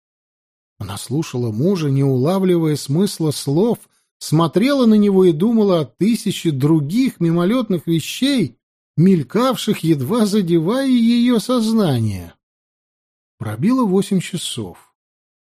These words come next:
«Однако нам надо вставать», — сказал он, — «мы покажемся смешными, если долго останемся в постели».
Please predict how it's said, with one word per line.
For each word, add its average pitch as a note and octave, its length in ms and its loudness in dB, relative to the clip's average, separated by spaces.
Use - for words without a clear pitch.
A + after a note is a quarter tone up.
«Однако F3 440 -2
нам C#4+ 180 0
надо C4+ 260 0
вставать», — F#3 760 -2
сказал D3+ 580 -2
он, — C#3+ 280 0
«мы B3 120 0
покажемся F#3+ 760 -2
смешными, D#3+ 680 0
если C3 320 -4
долго E3+ 360 -2
останемся D#3 600 -2
в - 80 -18
постели». C3+ 720 -6